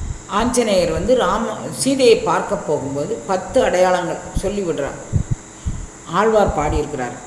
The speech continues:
அது வந்து ராமாயணத்துல இல்லை. அந்த ஆழ்வார் பாசுரத்துல வரக்கூடிய அந்த அடையாளங்கள் ராமாயணத்துல இல்லை. ஒரே ஒரு ராமாயணம் சொன்னா, அந்த கதை வரும்போது அந்த பத்து, அந்த பத்து அடையாளத்தையும் நம்ம அங்க சொல்லலாம்.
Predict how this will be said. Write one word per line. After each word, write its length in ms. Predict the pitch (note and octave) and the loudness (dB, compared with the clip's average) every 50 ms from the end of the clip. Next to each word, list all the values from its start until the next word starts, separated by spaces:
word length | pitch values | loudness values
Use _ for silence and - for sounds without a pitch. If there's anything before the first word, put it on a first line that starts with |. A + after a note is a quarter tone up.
| - - | -10 -8
அது 200 | D3+ F3+ F#3+ G3+ | -4 -2 -2 -2
வந்து 200 | G#3 A#3 C4+ D4 | 0 2 2 4
ராமாயணத்துல 600 | C4+ A#3 B3 C4+ C#4 C#4 C4+ B3+ A#3 - F#3+ F3+ | 4 4 4 4 4 4 4 2 2 0 0 -2
இல்லை. 280 | E3 D#3+ E3 D#3+ C#3+ - - - - - - - - | -2 -2 -2 -4 -6 -6 -8 -12 -16 -18 -18 -18 -14
அந்த 240 | - D3+ D3+ D3+ C#3+ | -12 -10 -8 -6 -6
ஆழ்வார் 440 | C3+ D3 E3+ F#3 F#3+ F#3 F3+ E3+ - - | -6 -4 -4 -2 0 0 0 0 -2 -4
பாசுரத்துல 540 | D3+ D3 C#3+ - D3+ C#3 C3+ - C#3 C3 - | -4 -4 -4 -6 -8 -8 -8 -8 -6 -4 -2
வரக்கூடிய 440 | C3 C3+ C#3 C3+ - D3 C#3+ C#3 C3 | -2 -2 -2 -6 -8 -8 -8 -6 -6
அந்த 180 | B2+ B2+ B2+ | -6 -6 -6
அடையாளங்கள் 720 | A#2 B2 C#3 D#3 E3 E3 D3 C3+ C3+ C#3 C#3 F3 A#3 C#4+ - - - - - | -6 -6 -6 -4 -4 -2 -2 -2 -2 -4 -4 -4 -4 -6 -6 -8 -10 -4 -2
ராமாயணத்துல 600 | E3 F3 G3 G3+ G3+ F#3+ F3+ D#3+ F3 D3+ C#3+ C3 | 0 0 0 0 -2 -2 -2 -4 -4 -4 -4 -4
இல்லை. 220 | C#3 D#3 D#3+ D3 - - - - - - - - - - G#3 | -6 -6 -8 -10 -10 -12 -14 -16 -14 -12 -12 -12 -8 0 4
ஒரே 240 | A#3 C4 C#4+ D4 | 8 10 10 10
ஒரு 240 | C#4 A#3+ A3+ G#3 F#3+ | 10 8 6 4 2
ராமாயணம் 460 | F3 E3+ E3+ E3+ E3+ E3+ E3 E3 D#3+ | 2 2 0 0 -2 -2 -2 -4 -4
சொன்னா, 260 | E3 F#3 F3+ G#3 A#3 A3+ | -4 -4 -4 -2 -2 -2
அந்த 300 | G3+ G3+ A3+ B3+ B3+ B3+ | -2 0 2 2 2 4
கதை 220 | - G#3+ G3 G#3 | 4 4 4 6
வரும்போது 360 | G3+ F#3 F3+ F#3+ G#3 A#3 C4 | 4 4 4 2 2 2 2
அந்த 260 | A#3+ G#3 G3+ A3 A#3+ - | 2 0 0 0 0 0
பத்து, 280 | - F#3+ E3+ - E3 - - - - | 0 -2 -2 -4 -6 -10 -10 -10 -10
அந்த 140 | E3 E3 - | -10 -6 -4
பத்து 260 | - F3 E3+ - F3+ | -4 -4 -2 0 0
அடையாளத்தையும் 520 | D#3 D3 D3 D3+ D#3 D#3+ D#3+ D#3 - G#3+ A#3 | 0 0 0 -2 -2 -2 -4 -6 -6 -8 -6
நம்ம 160 | A3 G3 F3 | -6 -6 -4
அங்க 240 | D3+ D3 D#3 E3 D#3 | -6 -4 -4 -4 -4
சொல்லலாம். 500 | - - C#3+ C3 B2 A#2+ C3+ E3+ - C4 | -4 -4 -4 -4 -4 -4 -6 -6 -8 -8